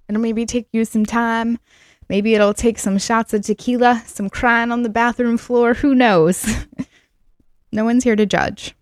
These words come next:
But I just want, want to remind you guys, the whole point of this episode is it's okay to question things. It's okay to question things in your relationship. It's okay to question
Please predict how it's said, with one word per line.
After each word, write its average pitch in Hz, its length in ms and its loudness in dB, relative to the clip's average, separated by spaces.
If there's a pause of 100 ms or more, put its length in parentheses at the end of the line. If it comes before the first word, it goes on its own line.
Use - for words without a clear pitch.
But 180 220 2
I 202 120 0
just 233 160 0
want, 269 340 2
want 185 280 0
to 226 80 0
remind 185 320 0
you 175 60 0
guys, 170 360 0 (460)
the 220 80 4
whole 208 100 6
point 202 240 4
of 180 80 0
this 175 180 2
episode 175 460 0
is 170 380 -4
it's 185 160 -2
okay 202 140 2
to 180 100 0
question 170 360 -4
things. 165 380 -6
It's - 140 -6
okay 180 260 0
to 175 80 0
question 170 640 -2 (760)
things 175 200 -2
in 175 120 -4
your 175 120 -2
relationship. 175 800 -2
It's 160 160 -8
okay 170 220 -4
to 160 100 -8
question 156 840 -8